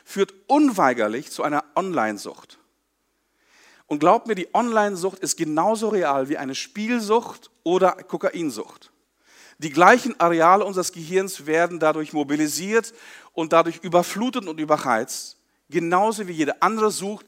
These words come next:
Sucht funktioniert, Online-Sucht, über diese ständige Reizüberflutung.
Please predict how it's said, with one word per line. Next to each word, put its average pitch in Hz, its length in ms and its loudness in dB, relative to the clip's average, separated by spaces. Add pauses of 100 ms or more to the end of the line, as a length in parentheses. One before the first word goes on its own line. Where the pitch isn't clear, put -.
Sucht 160 340 -6
funktioniert, 139 680 -4 (460)
Online-Sucht, 113 580 -6
über 123 160 -4
diese 120 280 -4
ständige 170 580 -2
Reizüberflutung. 95 720 -10